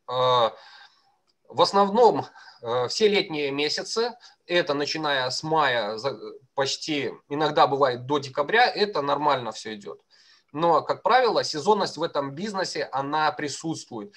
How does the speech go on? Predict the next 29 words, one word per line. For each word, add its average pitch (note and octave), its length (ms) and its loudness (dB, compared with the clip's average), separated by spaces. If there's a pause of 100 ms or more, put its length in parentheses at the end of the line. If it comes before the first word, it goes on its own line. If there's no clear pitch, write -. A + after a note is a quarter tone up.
(180)
И C#3+ 60 -8
причем E3 420 0
она E3+ 240 4
присутствует D#3 640 -6
как F3 260 2
на C#3+ 100 0
выездной C#3+ 460 -2
химчистке, G3+ 540 -6
вне D#3+ 180 -2
зависимости, C#3+ 640 -4
это D3 320 -6
связано C3 440 -2
с - 80 -10
коврами C#3+ 460 0
либо B2 240 -4
с - 120 -10
мебелью. D3+ 540 -8 (720)
А, C3+ 800 6 (180)
от B2+ 180 -4
этого G3+ 320 2
зависит, D#3 520 -2
э, A#2 180 -2 (320)
непосредственно E3 600 -2
количество C#3+ 440 0
заказов. B2 520 0
То E3 140 -2
есть, C#3 180 -2
если F#3+ 340 4
это, D#3+ 520 -2